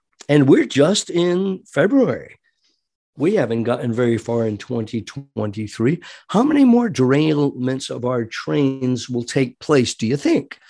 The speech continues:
And how many of those will release toxic gases that will kill off our animals and do us harm? And of course, let, you know, face it, we are not gonna know the full extent, the full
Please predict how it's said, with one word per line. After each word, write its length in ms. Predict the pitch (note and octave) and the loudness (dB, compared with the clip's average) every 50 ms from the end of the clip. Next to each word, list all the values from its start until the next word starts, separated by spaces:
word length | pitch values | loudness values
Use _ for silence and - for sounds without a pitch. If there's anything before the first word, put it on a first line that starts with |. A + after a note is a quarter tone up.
| - - - - - - - - _ | -20 -20 -20 -20 -20 -20 -20 -10 _
And 160 | C3 C3+ B2+ | -2 -2 -2
how 320 | C3 - - C#3+ D#3 A3 C4 | -4 -6 -6 -2 0 0 0
many 300 | B3+ C4 G3+ E3 C#3+ B2 | 2 2 4 4 4 4
of 120 | A#2 G#2+ | 4 4
those 340 | A2+ A2+ A#2 B2+ B2 - - - | 4 4 4 2 2 -2 -6 -4
will 400 | - B2 B2 A#2+ A#2 A2 A2+ - _ _ _ _ | -2 0 2 2 0 -2 -4 -8 _ _ _ _
release 400 | - B2 B2 B2 B2+ A#2+ - - | -2 -2 0 0 0 -2 -4 -6
toxic 640 | - - - - D3+ D#3 D3+ - - E3 D3+ - - | -10 -12 -12 -8 -8 -8 -8 -4 -4 -4 -4 -4 -4
gases 540 | G#2 A2+ G2 F2 F2 - - - B2 A2+ A#2+ | -4 -4 -4 -4 -6 -8 -6 -6 -6 -6 -4
that 200 | A#2 A#2 A2+ - - _ _ _ _ _ _ _ _ | -4 -4 -4 -4 -8 _ _ _ _ _ _ _ _
will 260 | C#3 A#2+ A#2 A2 G#2+ | -4 -2 -2 -2 -2
kill 380 | - - - - F#3+ F#3+ G3 E3+ | -4 -10 -8 -6 -6 -4 -4 -4
off 380 | B2+ G#2+ G#2+ G#2+ A2 G#2+ - - _ _ - - - - - _ - - _ _ _ _ _ _ - _ _ _ - | -4 -4 -4 -6 -6 -8 -10 -14 _ _ -20 -20 -20 -20 -20 _ -20 -20 _ _ _ _ _ _ -20 _ _ _ -8
our 300 | B2 B2 A#2 A#2+ A#2+ - - | -6 -4 0 0 0 0 2
animals 800 | C#3+ D3+ D3+ C#3 C3+ B2+ A#2 G#2 G2+ A#2 D3+ F3+ F3+ - - - _ - | 4 6 6 6 6 6 4 4 4 2 2 2 0 -2 -4 -6 _ -2
and 400 | C3+ B2+ B2 B2 A#2+ A2+ G#2 G2 | -2 0 0 0 0 -2 -2 -2
do 240 | A#2+ E3 F3+ G#3+ F#3+ | -4 -4 -4 -2 -2
us 220 | D#3 D#3 - - | -2 -2 -2 -6
harm? 520 | - - - A2+ A2 A2 A#2+ B2 C#3 D3+ - - | -10 -6 -4 -2 -2 0 0 0 0 -2 0 -2
And 160 | D#3 D#3+ D#3+ | 0 0 0
of 80 | D#3+ D#3+ | -2 -2
course, 340 | - A3 A#3 A#3 - - F#3 D#3+ - _ D#3+ _ _ - | 0 0 0 0 0 -4 -10 -12 -12 _ -20 _ _ -4
let, 200 | G3+ G#3+ E3+ F#3+ A3+ | -4 -4 -4 -4 -2
you 80 | A#3+ | 0
know, 240 | A#3 G3 E3+ D3+ C#3+ | 0 2 2 2 0
face 320 | C#3+ - F3+ A3 A3+ - - | 0 0 0 0 0 0 -2
it, 100 | G#2+ G#2+ | -2 2
we 140 | C3+ C#3+ D3+ | 2 4 4
are 120 | C#3+ C3+ | 4 4
not 300 | B2+ D3 F#3 B3 D4 - | 2 2 0 -2 -4 -2
gonna 260 | - E3 D3 C3 B2 | 0 2 2 2 2
know 680 | A#2+ A2+ A2+ B2 C#3+ E3+ F#3+ E3+ C#3 B2+ B2+ C3 B2 B2 _ _ _ _ _ _ | 0 -2 0 0 0 0 0 0 2 2 0 0 -2 -4 _ _ _ _ _ _
the 120 | - A#2+ A#2 | -8 -8 -8
full 320 | - - F3+ F#3 F#3 D#3 | -6 -4 0 2 2 2
extent, 560 | C#3 - - - - D#3+ E3 E3 D#3+ D3+ C#3 | 2 0 -4 -6 -6 -4 -2 -2 -2 -2 -2
the 100 | - B2+ | -4 -6
full 320 | - - F#3 E3+ D3 - | -4 -2 -2 -2 -2 -4